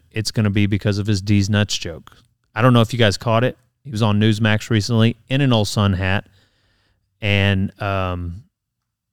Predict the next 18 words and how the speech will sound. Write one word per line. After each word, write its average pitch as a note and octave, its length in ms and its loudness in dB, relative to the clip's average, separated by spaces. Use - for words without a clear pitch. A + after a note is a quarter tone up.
he A#2 200 -2
asked A2 280 0
him, G2+ 140 -4
he G2+ 160 0
said, G2+ 420 -4
they A#2 120 2
were A2+ 60 4
talking A#2 200 -2
about G#2+ 160 -2
Trump G#2+ 320 -4
getting A2 180 -6
pulled A2 180 -2
off G2+ 140 0
the A2 80 -4
ballot G2 400 -2
in G2 200 -2
Colorado. G2+ 600 0
And F#2 560 -2